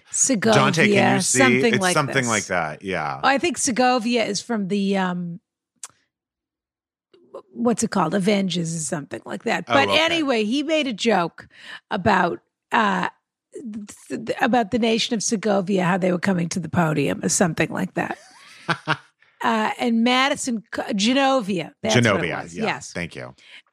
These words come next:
Speaker 1: And Madison Cawthorn, you know who that is?
Speaker 2: No.
Speaker 1: That
Speaker 2: The vi-,
Speaker 1: absolutely
Speaker 2: the villain from, uh,
Speaker 1: the villain from Tennessee
Speaker 2: every,
Speaker 1: or wherever,
Speaker 2: right, exactly.
Speaker 1: wherever he's, North Carolina, I think he's
Speaker 2: Right.
Speaker 1: from. Dante, where's Madison Cawthorn from?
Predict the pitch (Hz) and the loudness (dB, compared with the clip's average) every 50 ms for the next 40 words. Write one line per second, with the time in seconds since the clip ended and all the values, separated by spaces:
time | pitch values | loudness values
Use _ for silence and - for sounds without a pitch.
0 | _ - 254 240 240 233 233 233 262 262 269 285 302 330 320 - - 294 254 247 | _ -2 0 0 2 2 2 2 2 2 2 2 0 0 -2 -2 -2 -4 -4 -4
1 | 202 - - - - 262 247 240 247 240 208 - - 190 156 147 156 170 196 202 | -6 -6 -6 -2 2 4 4 4 2 0 -2 -4 -4 -4 -4 -4 -6 -6 -6 -4
2 | 208 202 196 196 202 196 196 196 196 202 214 208 - - - - _ _ _ _ | -2 -2 0 0 0 0 0 0 0 -2 -4 -6 -8 -12 -14 -16 _ _ _ _
3 | 85 85 87 90 98 113 127 135 123 87 76 69 67 67 67 67 65 _ _ 233 | -16 -12 -8 -4 -2 0 0 2 0 0 -2 -2 -4 -8 -10 -14 -16 _ _ -8
4 | - 269 254 - _ _ _ _ _ - - 131 - - - 120 139 - - 151 | -8 -8 -8 -8 _ _ _ _ _ 0 0 0 0 2 2 0 2 2 2 2
5 | 151 139 156 156 110 107 131 135 131 143 156 156 156 139 - - 135 123 117 117 | 2 2 2 2 2 4 2 2 4 4 2 0 0 -4 -4 -2 0 2 2 2
6 | 113 110 107 107 107 104 101 101 98 98 98 98 98 98 98 - - 294 240 190 | 0 0 0 0 0 2 2 0 0 0 0 0 0 -2 -2 -2 -2 -4 -2 0
7 | 277 285 294 294 294 277 240 - - 262 247 226 226 214 - - - - - - | 0 0 0 0 -2 -4 -4 -4 -4 -2 -2 -2 -4 -6 -8 -12 -16 -12 -6 -4
8 | 262 262 247 - - - - 262 247 247 240 156 160 180 208 233 240 247 247 226 | -2 0 2 2 2 4 4 4 4 2 2 0 0 0 2 2 4 6 6 4
9 | - 240 233 233 220 220 214 247 269 262 247 240 247 190 - 220 240 254 262 254 | 4 2 0 -2 0 0 2 2 2 2 2 0 -2 -2 -2 -2 0 0 0 0
10 | - - - 269 254 247 247 240 240 240 240 240 240 247 247 - 262 240 - - | -2 -2 0 0 2 2 0 -2 -2 -2 -4 -4 -4 -6 -8 -8 -10 -10 -10 -10
11 | 262 - 117 240 214 190 170 78 - - - - - - - - _ - 302 302 | -4 0 2 4 4 4 2 0 -4 -8 -12 -16 -18 -20 -20 -18 _ 0 2 2
12 | 302 302 - 302 302 277 247 294 302 226 - 294 269 254 247 247 - - 233 208 | 2 2 2 0 0 0 0 -2 -4 -4 -4 -2 -2 0 0 -2 -2 -6 -6 -4
13 | - 226 220 214 202 - - 196 170 - 175 170 - - - - - | -2 0 0 0 -2 -4 -6 -8 -8 -8 -10 -10 -10 -8 -8 -8 -8